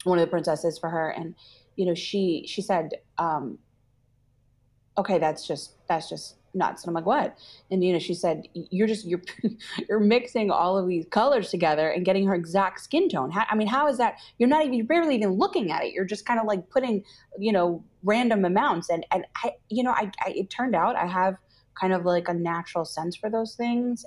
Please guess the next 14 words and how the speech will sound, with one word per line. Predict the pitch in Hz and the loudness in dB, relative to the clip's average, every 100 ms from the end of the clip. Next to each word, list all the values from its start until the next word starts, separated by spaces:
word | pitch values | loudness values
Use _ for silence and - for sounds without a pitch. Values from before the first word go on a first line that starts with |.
| - | -4
And, | 180 170 170 175 _ _ _ _ _ - | 0 0 -2 -8 _ _ _ _ _ -2
you | 220 | 2
know, | 208 202 - - | 4 2 0 -2
I | 285 | 0
don't | 330 240 180 | 2 0 2
know | 180 175 175 175 - | 2 4 4 2 2
my | 185 175 | -2 0
father. | 175 165 190 208 - | 0 0 0 0 0
I | 175 | 0
never, | 170 170 165 - | 0 0 0 -2
I've | 165 | -2
never | 165 165 | -2 -2
met | 165 165 | -2 -2
him. | 175 165 160 170 | -4 -6 -6 -10